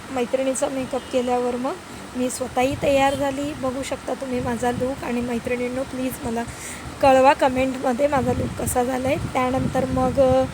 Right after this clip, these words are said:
जे तिने गाणं निवडलेलं, त्याच्यावर आम्ही डान्स केला,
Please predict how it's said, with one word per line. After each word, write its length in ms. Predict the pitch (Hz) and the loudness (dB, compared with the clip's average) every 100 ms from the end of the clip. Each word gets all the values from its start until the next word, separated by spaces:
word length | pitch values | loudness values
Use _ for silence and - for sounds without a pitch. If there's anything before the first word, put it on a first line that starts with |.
| - - - - - | -6 -6 -10 -10 2
जे 140 | 262 277 | 6 6
तिने 320 | 311 269 285 | 6 4 6
गाणं 380 | 269 262 262 285 | 6 6 4 4
निवडलेलं, 580 | 262 262 269 269 269 | 6 6 8 8 8
त्याच्यावर 480 | 269 277 - 254 262 | 4 2 2 2 4
आम्ही 260 | 254 247 269 | 4 2 2
डान्स 480 | 269 247 277 302 - | 2 2 2 0 0
केला, 440 | 320 269 254 | 4 6 6